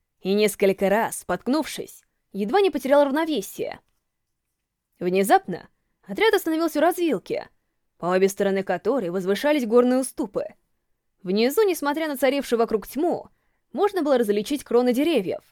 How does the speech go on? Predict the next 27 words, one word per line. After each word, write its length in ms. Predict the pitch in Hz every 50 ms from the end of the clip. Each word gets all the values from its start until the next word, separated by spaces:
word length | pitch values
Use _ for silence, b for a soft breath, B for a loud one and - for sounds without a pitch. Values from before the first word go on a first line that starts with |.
| _ _ _ _ _ _ _ _ _ _ _ _ _ _ _ _ _ _ _
То 160 | - 311 381 403
была 200 | 349 359 349 330
южная 400 | 302 254 339 339 277 285 277 277
оконечность 500 | 285 262 269 277 269 - 269 262 226 208
долины, 540 | 247 262 320 339 349 320 226 175 151 143
занятой 400 | 170 - 190 226 262 254 - 254
Цурани. 540 | - - 302 339 320 240 190 165 - - - _ _ _ _ _ _ _ _ _ -
Отсюда 460 | - 190 202 196 - - 440 440 311
всадники 380 | - - 381 392 330 302 - 285
могли 260 | 277 277 262 269 262
бы 80 | 240
спуститься 580 | 233 - - 220 214 214 - 226 208 - 196 185
вниз 280 | 196 269 311 262 190 - -
всего 280 | - - 202 196 220 220
за 100 | 220 233
несколько 400 | 269 302 294 - 285 254 - 262
минут. 440 | 254 269 262 226 151 - _ - _ _ _ _ _ _ _ _ _ _ _ _ _ _ _ _ _
Кулган, 500 | - 190 196 196 175 208 190 220 311 - _ _ -
проворно 400 | - 226 277 370 440 415 392 330
перескакивая 540 | 294 277 262 - - 269 262 262 247 240 247
с 60 | -
камня 280 | - 240 220 214 196
на 120 | 190 180 180
камень, 460 | - 285 330 311 202 139 62 - _ _ _ _ _ _ _ _ -
подошел 360 | - 180 220 262 - 381 349
к 40 | -
ученику, 580 | 320 - 330 320 330 - - - - - -